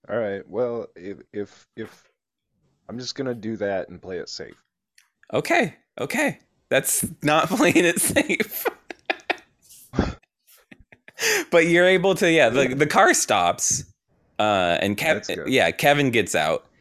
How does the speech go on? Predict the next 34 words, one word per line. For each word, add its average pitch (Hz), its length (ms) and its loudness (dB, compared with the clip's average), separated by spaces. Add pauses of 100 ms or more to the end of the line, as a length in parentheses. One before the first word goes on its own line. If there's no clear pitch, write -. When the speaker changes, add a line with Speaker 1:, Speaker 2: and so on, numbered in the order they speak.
Speaker 2:
He's, 107 400 -2
uh, 85 520 2
Speaker 1:
Oh, 78 40 -14
no. 80 200 -14 (540)
Speaker 2:
<laughs> 508 460 -20
Speaker 1:
Kevin 254 240 -8
can't 120 260 -12
drive, 90 340 -6
I 87 100 -6
bet. 90 320 -4 (340)
Speaker 2:
<laughs> 392 120 0 (1000)
He 247 120 4
was 214 180 4
in 226 140 0
the 349 80 2
back. - 560 0 (180)
He 170 120 2
was 240 140 2
in 294 120 4
the 311 80 4
back. 147 340 2 (160)
We 185 140 2
don't 254 160 2
have 220 140 2
to 196 80 2
deal 180 180 4
for 180 160 2
him 160 120 4
for, 156 220 -2
with 139 240 4
him 135 180 4
for 123 140 -2
very 120 280 6
long. 92 340 0